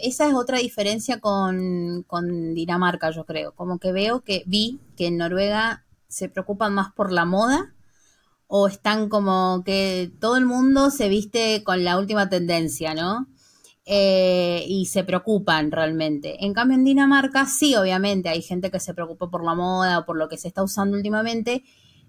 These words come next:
pero vi como que eran más relajados, o sea, como que un, por ahí un vestido con zapatillas, no pasa nada, y por ahí en Noruega era un vestido con tacos altos, una mujer, por ejemplo.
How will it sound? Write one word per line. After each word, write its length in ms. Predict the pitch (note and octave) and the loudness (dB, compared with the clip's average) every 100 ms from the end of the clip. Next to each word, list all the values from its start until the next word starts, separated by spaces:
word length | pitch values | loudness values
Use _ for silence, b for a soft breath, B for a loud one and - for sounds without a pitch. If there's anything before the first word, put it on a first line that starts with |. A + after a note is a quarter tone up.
| _ | _
pero 320 | G#3+ A3 A#3+ | 0 2 2
vi 200 | A#3 D4 | 4 2
como 300 | F4+ G4 D#3+ | 4 2 2
que 160 | - A#3 | 2 2
eran 280 | D4 C#4 C4 | 4 6 6
más 200 | D4 D4 | 4 2
relajados, 680 | D4 G#3 - F4 A#3+ F3 | 2 0 2 4 4 0
o 80 | F3 | -4
sea, 260 | F3 G#3+ G3 | -2 0 0
como 300 | F#3+ G3 G3+ | 0 -2 -2
que 500 | G#3 G#3 G#3 G3+ G3 | -2 0 0 0 -2
un, 220 | G3+ G#3 G3 | -2 -4 -4
por 140 | G#3 | 0
ahí 180 | B3 D#4 | 2 4
un 100 | C4+ | 4
vestido 520 | G3 - C4+ D4 C4+ | 2 0 4 4 4
con 180 | F#3+ F3 | 0 0
zapatillas, 760 | F#3 F3+ F#3+ C4+ D4+ - E3 | -2 0 2 2 2 2 0
no 140 | F3+ G3 | 0 -2
pasa 260 | G#3+ G#3+ | -2 -2
nada, 520 | G3+ B3+ F#3 D#3 D3+ D3+ | 2 4 4 2 0 -4
y 60 | |
por 220 | D#3 E3 D#3+ | -6 -6 -2
ahí 240 | E3 G3 | 0 0
en 140 | A3+ | 0
Noruega 540 | G3+ F#3 G3 G#3+ A3+ F#3 | 2 2 2 4 4 4
era 140 | F#3 | 2
un 80 | F#3 | 0
vestido 440 | D#3+ - G3 A3 | -4 -2 0 2
con 240 | G#3+ D3 C#3+ | 0 -4 -2
tacos 320 | D#3+ E3 D#3+ | -2 0 2
altos, 480 | F#3 G3+ E3 D3 C3 | 2 2 0 -6 -10
una 180 | C#3+ C#3 | -10 -12
mujer, 400 | C3+ A#2+ D3+ C#3 | -12 -10 -10 -10
por 120 | - | -16
ejemplo. 440 | C#3 - C#3+ C3+ | -20 -20 -20 -20